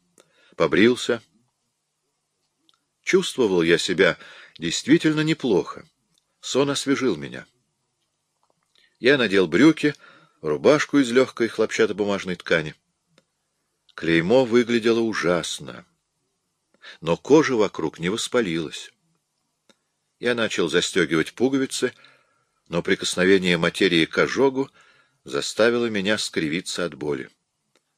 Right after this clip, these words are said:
Пуговицы пришлось расстегнуть. Я вышел на веранду. Раймондо сидел у стола с сигаретой в тонких губах. Я сел рядом.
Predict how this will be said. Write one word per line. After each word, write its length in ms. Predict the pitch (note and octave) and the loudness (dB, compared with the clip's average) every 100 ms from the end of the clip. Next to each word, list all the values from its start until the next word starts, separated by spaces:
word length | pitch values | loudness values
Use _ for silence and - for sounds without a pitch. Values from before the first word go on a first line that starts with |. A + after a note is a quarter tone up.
| - | 0
Пуговицы 580 | A2 A#2+ B2+ B2+ - A#2+ | 2 2 0 -4 -6 -6
пришлось 680 | G2+ F#2 D#2 E2 F2+ - _ _ _ _ | -6 -6 -2 -2 -2 -10 _ _ _ _
расстегнуть. 760 | D2+ D2 - D#2+ D2+ C2 - - _ _ _ _ _ _ _ _ _ _ _ _ _ _ _ _ _ _ _ _ _ _ _ | -6 -6 -8 -12 -12 -16 -20 -20 _ _ _ _ _ _ _ _ _ _ _ _ _ _ _ _ _ _ _ _ _ _ _
Я 180 | - F2 | -4 -2
вышел 280 | G2+ - G2 | -2 -2 0
на 60 | |
веранду. 520 | F#2+ F#2 F2+ D2+ B1+ - _ _ _ _ _ _ _ _ _ _ _ _ - | 2 4 2 0 -10 -16 _ _ _ _ _ _ _ _ _ _ _ _ -2
Раймондо 420 | D#2 D#2 F#2+ F2+ | 0 0 -2 -4
сидел 360 | - E2 F2+ E2+ | -6 -2 0 0
у 20 | |
стола 500 | - - D#2+ G2 A#2 _ _ - - - | -4 -2 0 0 0 _ _ -20 -20 -16
с 80 | - | -10
сигаретой 580 | - E2+ E2+ E2+ G2+ G#2 | -8 -6 -2 0 -2 -4
в 80 | - | -6
тонких 420 | E2+ E2+ F2+ D#2 | -8 -6 -10 -10
губах. 520 | F2 D2 C2 - - _ _ _ _ _ _ _ _ | -10 -8 -8 -10 -20 _ _ _ _ _ _ _ _
Я 240 | - - - | -6 -4 -2
сел 300 | - F#2 F2 | -2 -4 -4
рядом. 420 | D#2 C2 - | -6 -8 -12